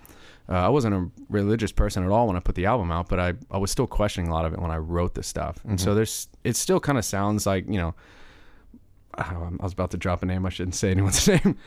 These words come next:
Speaker 1: It sounds very much like people we know in this town who are
Speaker 2: Yeah.
Speaker 1: very famous Christians who, who are like, they're known for being the Christian that's like, "Yeah, he's, like, so edgy and he doubts God, but he's, like, super religious." Like, it's such bullshit.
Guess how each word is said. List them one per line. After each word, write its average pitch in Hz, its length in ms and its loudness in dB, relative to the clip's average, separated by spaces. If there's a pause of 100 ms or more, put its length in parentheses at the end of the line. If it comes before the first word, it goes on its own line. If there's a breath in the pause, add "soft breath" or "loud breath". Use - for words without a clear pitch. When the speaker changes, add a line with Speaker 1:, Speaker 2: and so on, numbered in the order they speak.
(140 loud breath)
Speaker 1:
It 160 120 4
sounds 170 360 4
very 139 180 4
much 120 280 0
like 104 280 0
people 110 240 0
we 107 160 4
know 101 220 4
in 95 100 4
this 95 160 2
town 135 360 2
who 98 140 2
are 98 80 2
Speaker 2:
Yeah. 90 80 2
Speaker 1:
very 98 240 2
famous 95 360 0
Christians 92 540 0
who, 92 300 2 (640 loud breath)
who 147 160 4
are 139 60 6
like, 123 320 4
they're 131 200 4
known 113 480 6
for 117 160 0
being 110 260 4
the 107 80 4
Christian 104 460 0
that's 95 160 0
like, 92 260 0
"Yeah, 120 280 2
he's, 131 200 2
like, 151 140 2
so 120 180 0
edgy 110 300 0
and 98 80 0
he 95 80 0
doubts 95 360 -2
God, 92 400 2
but - 120 2
he's, 110 100 -2
like, 110 160 0
super 104 240 -2
religious." 98 420 0
Like, 120 160 2
it's 143 140 -2
such 131 260 0
bullshit. 113 360 0